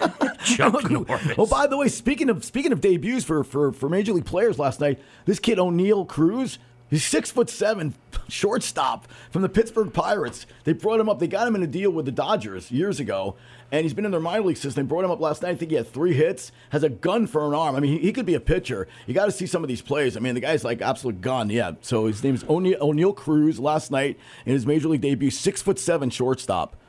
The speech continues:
Speaker 1: Crazy.
Speaker 2: By the way, the Red
Speaker 1: Yeah.
Speaker 2: Sox have three with the Guardians. I think, shout out to my father for texting me that after. And the Guardian, the Guardians.
Speaker 1: The
Speaker 2: I just don't
Speaker 1: Guardians.
Speaker 2: They're the Indians. I don't care what anybody says.
Speaker 1: I know.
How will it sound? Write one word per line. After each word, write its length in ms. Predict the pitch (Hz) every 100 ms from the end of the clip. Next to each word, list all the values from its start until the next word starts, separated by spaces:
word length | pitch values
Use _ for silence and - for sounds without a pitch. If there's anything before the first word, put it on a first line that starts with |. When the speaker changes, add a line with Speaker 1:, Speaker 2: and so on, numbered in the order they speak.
| _
Speaker 1:
Crazy. 600 | - 143 220 247 107 92 - -
Speaker 2:
By 160 | 151
the 80 | 135
way, 140 | 139 123
the 100 | 110
Red 140 | 117
Speaker 1:
Yeah. 40 |
Speaker 2:
Sox 240 | - 113 -
have 140 | 110
three 260 | - - 120
with 140 | 110
the 60 | 90
Guardians. 480 | 104 98 98 90 -
I 80 | -
think, 300 | - 92 -
shout 320 | - 104 98
out 140 | 95
to 100 | -
my 100 | 90
father 480 | 82 104 95 90 87
for 240 | 85 87 78 -
texting 360 | 110 104 -
me 80 | 98
that 220 | 95 92 -
after. 480 | 131 117 - 107 85 - -
And 160 | 123
the 60 | 123
Guardian, 500 | 113 170 165 156 110 87
the 80 | 131
Guardians. 720 | - 120 120 123 107 90 -
Speaker 1:
The 120 | 131
Speaker 2:
I 80 | 127
just 140 | 110
don't 160 | - 127
Speaker 1:
Guardians. 640 | 123 113 107 104 101 -
Speaker 2:
They're 120 | 190
the 120 | 240
Indians. 440 | 214 202 165 107 92
I 60 |
don't 120 | 170 156
care 140 | 185
what 60 | 165
anybody 320 | 165 147 127
says. 300 | - 131 113
Speaker 1:
I 40 |
know. 200 | 120 98